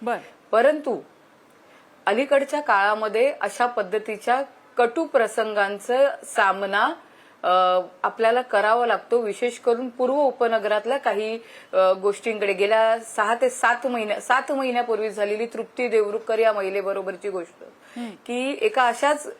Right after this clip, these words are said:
Speaker 2: मुलुंडच्या सोसायटीमध्ये ती, अ, त्या ठिकाणी, अ, व्यवसायासाठी गाळा घ्यायला गेली, शॉप घ्यायला गेली आणि तिथे
Speaker 1: हम्म.
Speaker 2: देखील तिला शॉप घेण्यापासून अडवण्यात आलं आणि
Speaker 1: हम्म.
Speaker 2: गुजराती बहुलभाषिक असलेल्या त्या सोसायटीमध्ये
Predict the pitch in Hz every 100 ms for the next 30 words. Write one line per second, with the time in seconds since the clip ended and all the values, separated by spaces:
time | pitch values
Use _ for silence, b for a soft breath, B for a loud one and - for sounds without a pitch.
0 | - 202 220 240 240 254 220 220 226 220
1 | 226 214 202 226 247 294 - - 175 180
2 | 214 214 220 226 254 - 180 180 180 175
3 | 180 175 - - - b b b _ _
4 | _ _ _ 180 196 202 247 240 220 254
5 | 214 185 208 220 202 202 202 190 175 196
6 | - 202 202 196 190 185 180 170 190 220
7 | 226 233 247 233 247 269 285 B B B
8 | B 233 226 247 226 233 226 220 214 220
9 | 214 247 - 196 240 254 269 254 180 185
10 | - 185 220 196 196 214 247 269 240 214
11 | 233 226 220 233 226 220 214 220 226 214
12 | 196 196 196 208 208 202